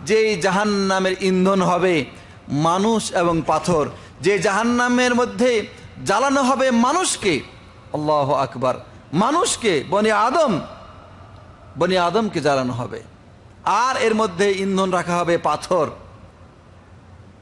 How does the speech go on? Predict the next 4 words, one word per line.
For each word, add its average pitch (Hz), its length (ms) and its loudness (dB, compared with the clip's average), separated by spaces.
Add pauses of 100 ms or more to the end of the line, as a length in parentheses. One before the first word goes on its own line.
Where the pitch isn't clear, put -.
(720)
হাফেজ 214 460 0
ইবনে 214 300 0
রাজব 214 300 0
বলেছেন, 240 480 0